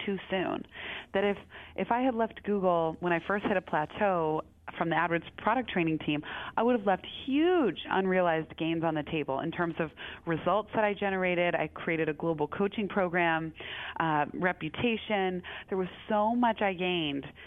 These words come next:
that was not just financial by staying those extra two and a half years. And so one of the most untapped s-, ways to pivot within an organization is getting involved, just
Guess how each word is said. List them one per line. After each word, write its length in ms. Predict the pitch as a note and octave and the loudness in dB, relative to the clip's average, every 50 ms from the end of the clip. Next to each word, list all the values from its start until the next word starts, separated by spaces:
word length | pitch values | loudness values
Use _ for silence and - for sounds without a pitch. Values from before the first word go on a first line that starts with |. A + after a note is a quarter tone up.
| - - | -16 -8
that 80 | - E3 | -6 -4
was 100 | D#3+ D#3 | -2 0
not 240 | F3+ E3+ E3+ G3 - | 2 2 2 2 0
just 140 | - G3+ - - | -2 -6 -2 -2
financial 720 | F#3+ F3 F3 F3 F3 F#3 G3 - F3+ D3 B2 C#3 - - - - - - - | 0 2 2 2 2 2 0 0 -2 0 0 -2 -4 -6 -10 -16 -18 -8 -4
by 160 | - D#3 D#3 D3 C3+ C3 | -2 -2 -2 -2 -4 -4
staying 520 | - F3 E3+ F3 E3 D#3 C#3 D3 C#3+ - - - | -2 -2 0 0 0 -2 -4 -6 -8 -8 -4 -4
those 140 | E3 D3+ D3 | -2 0 0
extra 320 | E3 D#3 - - - E3 D3 | -2 -2 -2 -4 -6 -6 -6
two 200 | - - E3+ D3+ | -4 -2 -2 0
and 80 | D3+ | 0
a 40 | D3 | 0
half 240 | D3+ C#3+ C3+ - - | -2 -2 -4 -4 -4
years. 400 | D3+ E3 F3 F3+ - - D#3 D3 - - | -2 0 0 0 -2 -2 -6 -8 -6 -6
And 140 | F3 E3+ - - | -6 -6 -2 0
so 300 | F3 D#3+ D3+ D3+ D3+ D3+ - - - - - - - - - - - - - - - - - _ - | 0 2 2 2 0 -2 -6 -10 -12 -12 -12 -12 -14 -16 -18 -20 -20 -20 -20 -20 -20 -20 -20 _ -16
one 260 | - - G#3 B3+ C#4 D4+ | -8 -4 -2 0 0 2
of 80 | D4+ | 0
the 80 | C4+ B3+ | 0 0
most 240 | A3+ A3 G#3 F#3+ - - - - | 0 -2 -2 -2 -6 -6 -2 0
untapped 720 | G3 B3 C#4+ F#4 G#4+ - G3 - A3 G3 F#3+ F#3+ - - - - - - - | 0 2 0 0 -2 -2 -2 0 2 2 0 0 -2 -6 -12 -14 -10 -8 -8
s-, 60 | - - - - - - - - - - - - - F3 E3 | -8 -6 -8 -10 -10 -12 -12 -14 -16 -20 -18 -14 -8 -4 -2
ways 280 | F#3 F3 D#3+ D3 A#2 - - - | 0 0 0 0 -2 -4 -4 -6
to 80 | - | -6
pivot 320 | E3 - - F#3 E3 E3+ - | -4 -4 -2 -2 -2 0 -2
within 220 | D#3+ D#3 E3+ E3+ | -2 -2 -2 -2
an 120 | F3+ F3+ F3 | 0 0 0
organization 800 | D#3+ D#3 D3+ D#3 D#3 C#3+ C3+ D3 C#3+ C#3+ - - D3 C3+ C3 - | 0 0 -2 -4 -4 -4 -2 -4 -4 -4 -6 -8 -8 -8 -8 -8
is 280 | - D3+ D#3 D3 C#3+ D3 - - - - - - - - - F3+ | -4 -2 -2 -2 -2 -4 -6 -10 -10 -10 -10 -10 -10 -10 -8 -4
getting 260 | E3 G3+ F#3 F#3 F#3 F3 | -2 0 0 0 0 -2
involved, 520 | D#3+ D#3+ D3+ C#3 - - - - - - - F#3 | -2 -2 -2 0 0 -2 -4 -6 -12 -14 -10 -6
just 160 | - A#3 B3 | -4 -4 -2